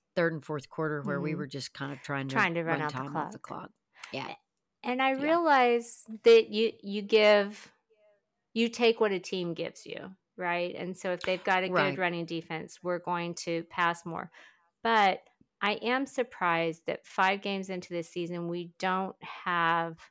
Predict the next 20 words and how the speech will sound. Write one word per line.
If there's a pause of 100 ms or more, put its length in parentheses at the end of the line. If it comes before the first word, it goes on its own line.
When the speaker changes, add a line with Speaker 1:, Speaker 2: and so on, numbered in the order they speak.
(600)
Speaker 2:
kind
of
a
definitive
running
back. (1200)
It's
Speaker 1:
I,
Speaker 2:
still
Speaker 1:
I
Speaker 2:
very
Speaker 1:
agree
Speaker 2:
much
Speaker 1:
with
you.
Speaker 2:
running
back
by
committee,
and